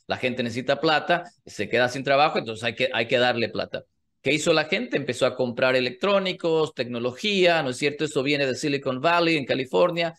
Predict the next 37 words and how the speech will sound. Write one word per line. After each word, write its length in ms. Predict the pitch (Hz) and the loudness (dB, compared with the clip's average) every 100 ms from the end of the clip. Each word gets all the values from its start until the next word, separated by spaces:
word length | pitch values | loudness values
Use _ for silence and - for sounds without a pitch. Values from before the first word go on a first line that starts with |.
| _ _ | _ _
Empezaron 560 | 101 101 107 143 147 135 | -10 -6 -2 2 2 2
a 80 | 120 | 0
salir 320 | 117 139 135 | 0 -2 0
como 300 | 127 120 135 | -2 2 2
hongos 420 | 202 180 131 123 | 2 0 -4 -4
estas 300 | 139 - 127 | -4 -4 -4
compañías, 680 | 127 117 120 139 160 143 131 | -4 -2 -2 0 0 0 -2
estos 280 | - 113 | -6 -8
startups 680 | 104 98 - 170 151 147 - | -8 -6 0 2 2 0 0
que 80 | 123 | -4
vendían 400 | 113 120 147 139 | -4 0 0 0
estas 240 | 135 120 | -2 -6
cosas, 380 | - 170 160 160 - - - | 0 0 2 -2 -4 -14 -8
y 180 | 151 | -2
todo 220 | 233 233 196 | 2 4 4
iba 180 | 156 | 4
bien, 260 | 143 185 180 | 4 2 0
todo 200 | 175 175 | 0 2
iba 240 | 160 151 - | 2 2 0
color 260 | 139 156 | 0 0
de 120 | 139 | 0
rosa, 320 | 131 180 - 139 | 0 -2 -2 -6
porque 200 | 113 120 | -6 -4
había 300 | 143 147 - | 0 0 2
plata 380 | 147 151 117 - | -2 0 -4 -2
fácil 400 | 123 - 95 - _ _ - | -4 -4 -12 -14 _ _ -6
que 100 | 127 | -4
nos 220 | 120 - | -4 -2
tiraba 320 | 120 131 135 | 0 2 2
el 60 | 123 | 0
Banco 260 | 123 117 | -2 -6
Central 420 | - 110 123 120 | -8 -6 -2 -2
aquí 140 | 113 113 | -2 -4
en 60 | 107 | -4
Estados 320 | - 104 - | -4 -4 -6
Unidos, 240 | 92 92 | -10 -8
¿no? 200 | 131 180 | -8 -8